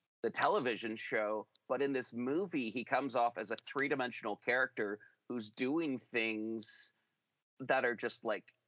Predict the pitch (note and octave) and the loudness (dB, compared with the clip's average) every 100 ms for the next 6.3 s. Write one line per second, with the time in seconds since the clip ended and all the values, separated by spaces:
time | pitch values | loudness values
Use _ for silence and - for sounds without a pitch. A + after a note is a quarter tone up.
0 | _ - C#3+ D3+ D3 C3 A2 - C3+ - | _ 0 2 4 2 0 0 2 0 0
1 | A2+ - B2+ C3 - A2 G2+ - B2+ B2+ | -8 -2 0 0 0 -4 -2 2 2 2
2 | - A2+ - A#2+ G#2 - - G#2+ - B2+ | -2 -6 -2 0 -2 -2 -6 -6 0 2
3 | B2+ A2 A#2+ A#2 G#2+ _ _ _ - A#2+ | 2 2 2 2 -2 _ _ _ -2 0
4 | A#2+ - - C3+ C3 B2+ A2+ F#2+ G2+ B2 | -2 -4 0 2 2 0 -2 -2 0 2
5 | B2 G2 F2 A2 - - - B2+ - - | 4 2 0 -6 -8 -16 -18 -20 -20 -20
6 | - A#2 A2 | -4 0 2